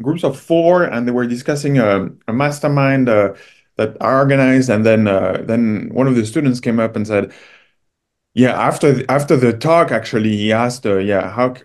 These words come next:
what, what about me? You know, how can I start with nothing?" 'Cause he thought,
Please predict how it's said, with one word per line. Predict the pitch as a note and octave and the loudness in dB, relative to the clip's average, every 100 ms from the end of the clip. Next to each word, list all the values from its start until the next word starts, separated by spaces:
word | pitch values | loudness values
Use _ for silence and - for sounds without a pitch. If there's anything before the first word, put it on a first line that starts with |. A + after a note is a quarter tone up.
| _ | _
what, | F#2+ C#3+ C#3+ | -2 2 4
what | F3+ | 2
about | E3 A#2 G#2 - | 2 0 0 0
me? | A2 B2+ | 4 4
You | F#2+ G2 | 4 -2
know, | G#2+ | -4
how | G#2 B2 | -2 -2
can | B2 B2 | -2 -2
I | G#2 C3+ | -2 -2
start | C#3 F#2 - | -4 -8 -6
with | G2 | -10
nothing?" | F#2+ F#2 F2 - - _ _ _ _ _ - - | -6 -8 -6 -10 -12 _ _ _ _ _ -20 -2
'Cause | A#2 | 2
he | B2+ D#3+ | 4 2
thought, | D3 E3+ E3+ E3+ - | 2 2 2 2 -2